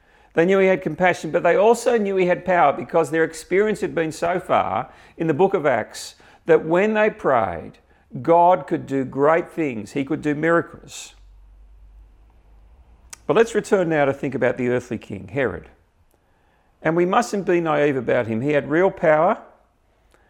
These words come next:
And as I said, he was a tyrant. He'd put already James, the brother of John, to death. And he'd now put Peter in prison.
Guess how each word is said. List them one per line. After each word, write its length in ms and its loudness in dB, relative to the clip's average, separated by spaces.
And 80 -4
as 120 -2
I 80 0
said, 380 -2
he 120 -6
was 240 -2
a 60 -10
tyrant. 440 -6
He'd 200 -12
put 200 -6
already 520 -4
James, 680 -10
the 100 -16
brother 340 -4
of 100 -10
John, 480 -8
to 100 -18
death. 540 -16
And 120 -2
he'd 120 -2
now 200 2
put 220 -4
Peter 240 -2
in 80 -4
prison. 360 -8